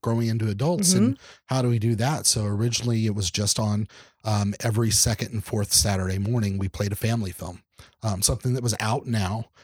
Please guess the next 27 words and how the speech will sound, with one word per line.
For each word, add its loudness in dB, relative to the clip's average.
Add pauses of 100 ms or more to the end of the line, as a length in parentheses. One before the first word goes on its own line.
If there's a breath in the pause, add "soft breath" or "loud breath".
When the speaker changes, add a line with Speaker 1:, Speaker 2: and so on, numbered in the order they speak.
(160 soft breath)
Speaker 1:
where, 2
you 0
know, 2
the 0
kids 0
could -2
go 2
back 0
to -6
school 0
that -2
Monday 0
and -2
talk -2
with -10
their -4
friends -2
about 0
Speaker 2:
Mm-hmm. 2
Speaker 1:
it. -2 (120)
You 2
know, -2
let's 2
say 2
it's -4
Frozen. 0
Speaker 2:
Right. 0